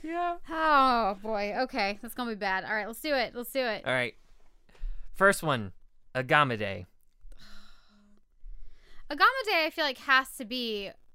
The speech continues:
Speaker 2: one of our, we had multiple, oh, no. But those are picks.
Speaker 1: Mm-hmm.
Speaker 2: Not the
Speaker 1: There is
Speaker 2: choices.
Speaker 1: just one Agama.
Speaker 2: Oh, no. Was it the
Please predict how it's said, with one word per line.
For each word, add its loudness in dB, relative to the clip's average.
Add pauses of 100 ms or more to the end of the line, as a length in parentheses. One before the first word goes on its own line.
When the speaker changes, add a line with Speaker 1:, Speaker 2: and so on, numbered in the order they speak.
(480)
Speaker 2:
one -4
of -4
our, -4
we -8
had -4
multiple, -6 (300)
oh, -10
no. -8 (500)
But -16
those -8
are -16
picks. -8
Speaker 1:
Mm-hmm. -2 (840)
Speaker 2:
Not -4 (100)
the -10
Speaker 1:
There 2
is 0
Speaker 2:
choices. -10
Speaker 1:
just -2
one 0
Agama. -8 (300)
Speaker 2:
Oh, -14
no. -10
Was -2
it -6
the 2